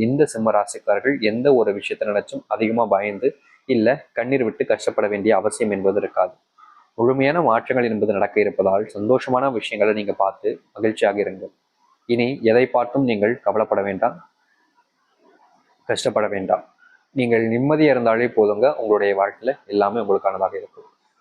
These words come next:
முடிஞ்ச அளவுக்கு இந்த சிம்ம ராசிக்காரர்கள் என்றும் யாரையும் அதிகமா நம்பாம கொஞ்சம் அவர்களை விட்டு தள்ளி இருந்து உங்களுடைய வாழ்க்கையில உங்களுக்கான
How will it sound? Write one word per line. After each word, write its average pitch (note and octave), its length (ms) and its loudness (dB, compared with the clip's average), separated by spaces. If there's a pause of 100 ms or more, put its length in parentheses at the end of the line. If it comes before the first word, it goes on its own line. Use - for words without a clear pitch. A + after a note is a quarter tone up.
(300)
முடிஞ்ச E3 300 0
அளவுக்கு E3 260 0 (100)
இந்த G#2+ 140 4 (180)
சிம்ம B2 260 2
ராசிக்காரர்கள் A#2 560 0 (220)
என்றும் B2 320 -2 (120)
யாரையும் A#2 420 0
அதிகமா C#3 340 2 (100)
நம்பாம A2 420 0 (120)
கொஞ்சம் C3 400 -2
அவர்களை A2+ 280 2
விட்டு - 200 -2 (400)
தள்ளி C#3+ 300 2
இருந்து B2 280 2
உங்களுடைய G#2+ 360 2
வாழ்க்கையில A2 360 0
உங்களுக்கான G2+ 460 0